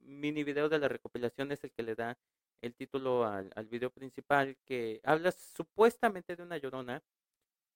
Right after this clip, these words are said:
bueno, de La Llorona, pero recordemos que La Llorona es muy, pues, bueno, se puede decir muy mexicana, ¿no? Eh, por lo que yo puedo es-,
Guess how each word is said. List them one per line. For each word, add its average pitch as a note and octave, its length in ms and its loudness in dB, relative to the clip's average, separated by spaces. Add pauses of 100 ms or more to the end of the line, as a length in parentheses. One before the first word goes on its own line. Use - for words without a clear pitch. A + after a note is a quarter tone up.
(240)
bueno, D#3 300 4
de C#3 80 6
La C3 120 8
Llorona, D3 380 4
pero E3 220 6
recordemos G3 480 0
que - 80 -8
La F#3 120 2
Llorona D#3+ 320 -4
es - 200 -12
muy, D#3 880 -6 (100)
pues, C#3 140 -8 (180)
bueno, C3+ 200 -10
se - 100 -20
puede C3 160 -2
decir C3+ 140 -6
muy C3+ 140 -4
mexicana, B2 560 -6
¿no? C3+ 160 -18 (580)
Eh, D3 1160 4 (240)
por F3+ 160 2
lo G3+ 120 4
que G#3+ 120 2
yo A#3+ 80 4
puedo C#4 200 0
es-, - 120 -8